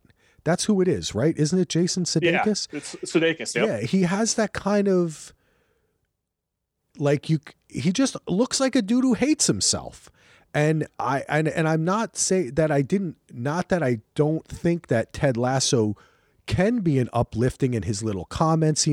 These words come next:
Speaker 1: you know, his little euphemism, or, you know, his folks, folkisms, I should say. And, and, uh, like you're talking about the way they set it up with the really gruff soccer guy who actually has a heart, and he gets, he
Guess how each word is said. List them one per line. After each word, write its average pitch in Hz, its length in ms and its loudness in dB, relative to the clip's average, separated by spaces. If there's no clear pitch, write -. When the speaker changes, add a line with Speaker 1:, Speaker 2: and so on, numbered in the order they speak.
Speaker 1:
you 151 120 0
know, 123 120 2
his 110 180 0
little 104 380 2
euphemism, 139 920 0
or, 104 80 -4
you 107 120 -2
know, 107 120 -2
his 107 160 -4
folks, - 600 -2
folkisms, 143 800 0
I 135 100 2
should 135 220 0
say. 135 340 0
And, 113 360 -2
and, 107 320 -2
uh, 87 320 -2
like 117 220 -2
you're 131 80 6
talking 127 360 0
about 107 460 -2
the 123 100 -2
way 120 200 0
they 110 160 -2
set 113 340 0
it 110 80 0
up 117 320 0
with 104 480 -4
the 101 500 -2
really 127 400 2
gruff 120 680 2
soccer 123 500 0
guy 113 380 0
who 101 160 0
actually 113 360 0
has 110 180 0
a 113 60 0
heart, 107 420 -2
and 101 100 -10
he 98 240 -8
gets, - 320 -2
he 98 220 -2